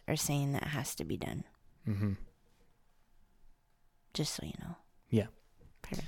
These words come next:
Speaker 2: So where would you find the C C N Rs? You can go down to the clerk and recorder's office and ask for 'em there.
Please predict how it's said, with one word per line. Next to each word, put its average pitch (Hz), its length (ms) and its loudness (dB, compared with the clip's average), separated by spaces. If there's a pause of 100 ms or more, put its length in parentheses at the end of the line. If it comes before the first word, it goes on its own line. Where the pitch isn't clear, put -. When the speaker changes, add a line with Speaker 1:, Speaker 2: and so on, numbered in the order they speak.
(140)
Speaker 2:
So 117 540 12 (600)
where 143 220 12
would 156 220 12
you 123 140 12
find 127 760 12
the 113 220 6
C 110 320 10
C 104 260 8
N 98 140 2
Rs? 107 580 6 (560)
You 123 160 10
can 117 220 12
go 117 280 12
down 110 580 12
to 113 280 10
the 107 300 8
clerk 120 340 8
and 110 100 8
recorder's 120 540 8
office 104 640 4 (100)
and 110 160 6
ask 104 400 6
for 110 260 6
'em 98 180 4
there. 104 480 10